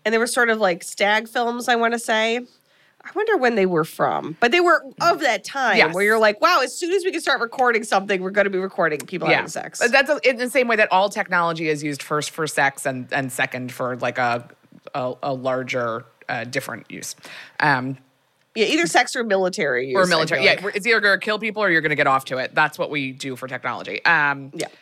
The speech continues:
Speaker 2: David said, "That old lady is actually a Terminator. We see her exoskeleton
Speaker 1: Ooh.
Speaker 2: at the end."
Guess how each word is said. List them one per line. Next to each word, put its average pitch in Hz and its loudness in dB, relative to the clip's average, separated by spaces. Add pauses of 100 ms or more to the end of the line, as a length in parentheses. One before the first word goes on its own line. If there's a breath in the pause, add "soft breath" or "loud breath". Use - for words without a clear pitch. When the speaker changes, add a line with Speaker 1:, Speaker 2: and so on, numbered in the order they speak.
(100)
Speaker 2:
David 185 0
said, 165 2
"That 160 2
old 170 -4
lady 156 0
is 151 -2
actually 131 -4
a 131 -4
Terminator. 208 0
We 156 -2
see 143 -4
her 139 0
exoskeleton 131 -2
Speaker 1:
Ooh. - -4
Speaker 2:
at 127 -4
the 123 -4
end." 190 0